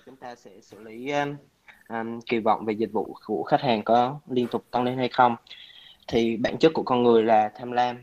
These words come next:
và mức độ sợ, mức độ sống hiện nay của mọi người ngày càng cao,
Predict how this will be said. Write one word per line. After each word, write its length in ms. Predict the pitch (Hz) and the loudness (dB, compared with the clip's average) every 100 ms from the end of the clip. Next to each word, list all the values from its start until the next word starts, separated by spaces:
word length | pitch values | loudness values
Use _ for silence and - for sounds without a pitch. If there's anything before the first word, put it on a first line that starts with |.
| 120 | -16
và 280 | 110 104 104 | -12 -10 -8
mức 220 | 107 131 | -10 -8
độ 200 | - - - | -8 -10 -10
sợ, 260 | 117 104 110 - - | -10 -10 -12 -20 -10
mức 180 | 147 - | -8 -6
độ 100 | 101 | -6
sống 760 | - 110 117 147 151 151 156 151 - - - | -2 -2 -2 -4 -4 -4 -4 -8 -20 -18 -10
hiện 140 | 185 | -4
nay 180 | 123 123 | 2 2
của 100 | 117 | 2
mọi 180 | 113 101 | -2 -2
người 360 | 120 113 110 113 _ - - | 2 2 0 -6 _ -20 -8
ngày 120 | 117 | -4
càng 200 | 110 113 | -2 0
cao, 300 | 107 120 120 | 6 8 8